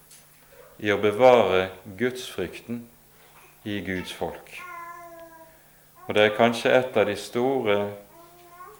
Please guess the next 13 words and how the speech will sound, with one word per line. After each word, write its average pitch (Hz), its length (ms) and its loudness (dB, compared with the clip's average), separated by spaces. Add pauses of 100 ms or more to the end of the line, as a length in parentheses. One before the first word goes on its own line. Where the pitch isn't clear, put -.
(1300)
en 113 220 2
av 104 80 2
de 104 80 0
store 123 400 0
ulykkene 113 720 2
som 104 160 -6
skjer 98 480 2
i 95 80 -6
dagens 95 480 0
kristenhet, 90 720 -10 (320)
det 101 80 -10
er - 80 -16
forfallet 101 880 -2